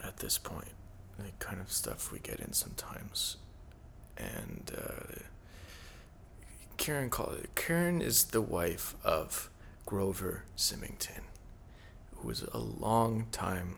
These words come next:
listener of the show, who you all might remember from, um, earlier on in, in season two.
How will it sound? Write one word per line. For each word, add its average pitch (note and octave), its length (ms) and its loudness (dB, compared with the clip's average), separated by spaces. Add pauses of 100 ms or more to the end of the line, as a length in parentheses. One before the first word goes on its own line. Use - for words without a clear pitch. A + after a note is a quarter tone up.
(140)
listener - 380 4
of - 300 -2
the - 80 0
show, - 480 0
who - 120 -4
you F#2+ 160 -4
all - 320 0
might F#2+ 260 0
remember E2+ 480 -4
from, - 380 -6 (800)
um, - 320 -6
earlier G2+ 420 0
on E2+ 240 -2
in, F2 300 -4
in F2 140 -2
season - 580 2 (100)
two. F2 440 -2